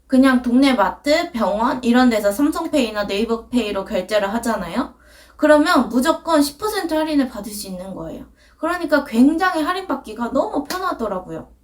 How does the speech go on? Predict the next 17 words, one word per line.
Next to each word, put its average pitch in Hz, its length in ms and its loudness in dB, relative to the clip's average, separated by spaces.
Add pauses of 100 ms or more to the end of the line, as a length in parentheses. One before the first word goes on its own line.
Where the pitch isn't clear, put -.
(400)
심지어 320 500 -2
간편결제되는 254 1040 2
페이류도 277 640 0
굉장히 349 500 -2
다양한데요. 202 1040 -4 (160)
삼성페이, 302 720 0
네이버페이, 220 760 -2
카카오페이, 285 880 0
쿠페이, 302 800 -2
스마일페이, 302 1080 -4
페이코, 311 560 -2 (100)
에스에스지 254 720 -2
페이까지 240 800 -2 (400)
페이란 392 460 0
페이는 359 440 -4
다 233 180 0
있으면서 247 800 2